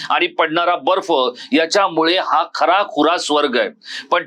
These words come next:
त्याला आता जे काही बकाल रूप आलेलं आहे, त्याचं कारण असं आहे की हा पर्यटकांवर झालेला हल्ला, आणि त्यामुळे तिथून आता तिथला जो स्थानिक आहे,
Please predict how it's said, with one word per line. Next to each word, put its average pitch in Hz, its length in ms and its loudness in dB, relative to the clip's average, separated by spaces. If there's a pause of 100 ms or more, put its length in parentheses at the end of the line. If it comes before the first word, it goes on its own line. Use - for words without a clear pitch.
(100)
त्याला 165 260 2
आता 170 340 0
जे 156 240 0
काही 180 240 -2
बकाल 202 580 0
रूप 160 340 2
आलेलं 170 340 2
आहे, 131 220 0 (440)
त्याचं 160 260 0
कारण 170 420 0
असं 170 200 0
आहे 143 100 0
की 165 180 -4
हा 165 300 0 (380)
पर्यटकांवर 170 640 2
झालेला 147 460 2 (300)
हल्ला, 175 240 2
आणि 143 220 0
त्यामुळे 226 340 0
तिथून 233 300 -2
आता 226 340 0 (280)
तिथला 202 240 2
जो 254 120 0
स्थानिक 247 520 0
आहे, 147 140 2